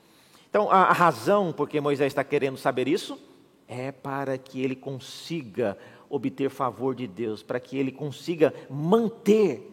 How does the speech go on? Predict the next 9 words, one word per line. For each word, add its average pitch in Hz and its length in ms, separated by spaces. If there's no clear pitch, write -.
a 135 300
Moisés, 190 680
irmãos, 170 260
está 180 200
aqui 180 420
diante 170 320
de 160 80
uma 170 120
situação, 170 720